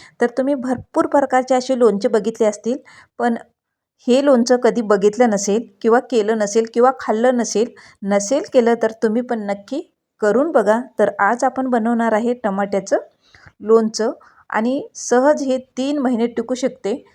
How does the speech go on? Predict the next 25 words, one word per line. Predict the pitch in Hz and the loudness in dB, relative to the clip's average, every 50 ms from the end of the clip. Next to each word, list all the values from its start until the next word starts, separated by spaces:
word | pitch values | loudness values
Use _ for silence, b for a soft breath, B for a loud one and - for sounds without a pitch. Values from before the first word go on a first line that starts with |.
| b b b - - | b b b -10 -4
फ्रीजमध्ये | 254 269 269 277 240 240 214 240 | -4 -4 -2 0 -2 2 2 2
तीन | 247 247 226 240 247 | 0 0 -2 -2 -2
महिने | 254 269 262 240 240 | 0 0 0 0 0
टिकू | 240 226 220 233 | -2 -2 -4 -4
शकते | 233 226 202 190 - - 220 262 277 - _ - | -2 -4 -4 -4 0 0 0 0 -2 -6 _ -6
आणि | 202 214 233 | -4 -2 -2
बाहेर | 240 208 214 196 220 226 214 240 240 - b b b b b b | 0 0 -2 -2 -2 -2 -4 -4 -6 -8 b b b b b b
आठ | - 214 220 226 220 | 0 2 2 0 0
दिवस | 196 214 208 226 220 - - | -2 -2 -2 -2 -4 -4 -6
सहज | 226 208 226 247 262 254 | -4 -2 0 0 2 2
असं | 240 226 - - 226 | 0 -2 -2 -4 -4
टमाट्याचं | 226 202 180 185 185 196 - 202 | -4 -4 -4 -4 -6 -6 -6 -4
लोणचं | 196 196 196 196 190 294 392 - b b b b b b _ - | -4 -2 -4 -2 -2 -4 -6 -6 b b b b b b _ -6
टिकू | 240 240 - 269 | -6 -4 -4 -4
शकते. | 254 - 247 247 - - 247 247 247 247 - | 0 0 0 0 2 0 0 0 0 -4 0
चव | - 240 240 285 339 | 2 4 4 4 2
म्हणसाल | 370 285 269 247 - 262 262 247 247 - | 0 -4 -6 -4 -4 -4 -4 -4 -2 -4
तर | 247 - - - - | -4 -4 -4 -4 -2
अप्रतिम | 247 240 240 - - 226 220 214 214 - - 262 277 277 285 | -2 -2 -2 -4 -2 0 0 -2 -2 -6 -8 -6 -4 -4 -4
चव | 240 247 226 220 | -2 -2 0 2
आहे. | 214 196 180 196 208 233 | 2 0 0 -2 -6 -8
भाताबरं, | 240 - - 226 196 - 240 240 240 214 226 226 226 220 | -6 -6 -6 -6 -4 0 0 0 2 2 0 0 0 -2
भाकरीबरं, | 196 190 175 - - 226 247 233 226 220 220 220 | -2 -4 -8 -6 -6 -4 -2 0 0 0 0 0
कशाबरं | 220 - 180 190 - 233 233 226 247 247 240 247 | -2 -2 -4 -2 0 -2 -2 0 -2 -4 -4 -6
खा, | - - 214 | -6 -6 -6